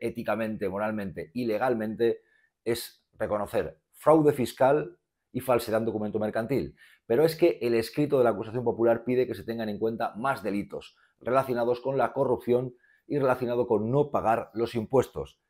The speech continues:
que es algo verdaderamente patriota, cumplir con el fisco, por mucho que pagar impuestos no le guste a gente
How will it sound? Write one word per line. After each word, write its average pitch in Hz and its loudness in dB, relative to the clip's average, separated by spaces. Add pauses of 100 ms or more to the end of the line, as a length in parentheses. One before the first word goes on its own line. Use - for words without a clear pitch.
(160)
que 98 -2
es 107 -2
algo 110 0
verdaderamente 104 -2
patriota, 120 -2
cumplir 104 -4
con 127 -4
el 101 -2
fisco, - -4 (300)
por 95 2
mucho 120 -2
que 120 0
pagar 110 0
impuestos 117 0 (300)
no 110 -2
le 117 4
guste 127 2
a 85 -4
gente 98 -4